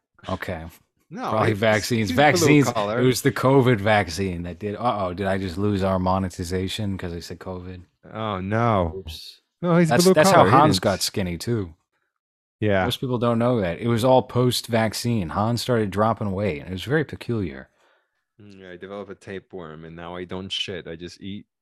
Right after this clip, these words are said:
Speaker 2: and then the tapeworm gets fatter in my stomach. But not me.
Speaker 1: You guys should get Z-list comedians on the show. Like, who?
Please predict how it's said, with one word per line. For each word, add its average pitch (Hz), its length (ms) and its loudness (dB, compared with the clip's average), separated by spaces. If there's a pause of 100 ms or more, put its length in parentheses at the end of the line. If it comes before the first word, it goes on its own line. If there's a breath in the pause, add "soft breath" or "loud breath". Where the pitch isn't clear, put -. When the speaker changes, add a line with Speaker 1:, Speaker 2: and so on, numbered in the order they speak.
(340)
Speaker 2:
and 90 140 -16
then 87 100 -12
the 87 180 -12
tapeworm 95 760 -6
gets 101 200 -6
fatter 104 320 -4
in 101 80 -6
my 101 100 -6
stomach. 107 380 -6 (1080)
But 92 100 -8
not 95 180 -2
me. 87 260 -10 (220)
Speaker 1:
You 101 120 -2
guys 123 220 4
should 107 140 -2
get 107 200 -2
Z-list 107 640 -4 (680)
comedians 104 540 -2
on 117 140 2
the 117 60 -2
show. 131 260 -2
Like, 101 180 0
who? 117 300 2